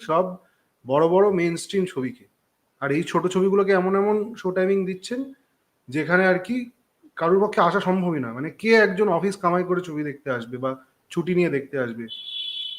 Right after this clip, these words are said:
কিছু স্টুডেন্টরা দেখতে যেতে পারে, কিন্তু সাধারণ যারা আর কি দর্শক, যাদের আর কি একটা কাজকর্ম রয়েছে, দৈনন্দিন জীবনযাত্রা রয়েছে, তারা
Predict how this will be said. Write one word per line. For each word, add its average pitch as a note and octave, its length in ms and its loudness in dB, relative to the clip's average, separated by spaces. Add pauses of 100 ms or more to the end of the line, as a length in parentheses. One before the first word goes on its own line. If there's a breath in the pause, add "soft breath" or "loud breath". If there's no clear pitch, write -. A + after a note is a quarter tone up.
(200)
কিছু G#3+ 220 -4
স্টুডেন্টরা A3 500 4
দেখতে E3+ 200 -2
যেতে D3+ 180 -2
পারে, B2+ 200 0
কিন্তু D#3 240 -6 (300)
সাধারণ D#3+ 400 4 (120)
যারা F#3+ 240 6
আর F#3 160 0
কি G3 120 -6 (1080)
দর্শক, D3+ 380 0 (140)
যাদের C#3+ 280 0
আর D3+ 140 -4
কি E3 100 -4 (120)
একটা D3+ 220 -4 (300)
কাজকর্ম D#3 360 -4 (120)
রয়েছে, C#3+ 360 -4
দৈনন্দিন C#3+ 480 -4 (140)
জীবনযাত্রা D3 500 -4
রয়েছে, C#3+ 300 -6 (160)
তারা E3+ 180 4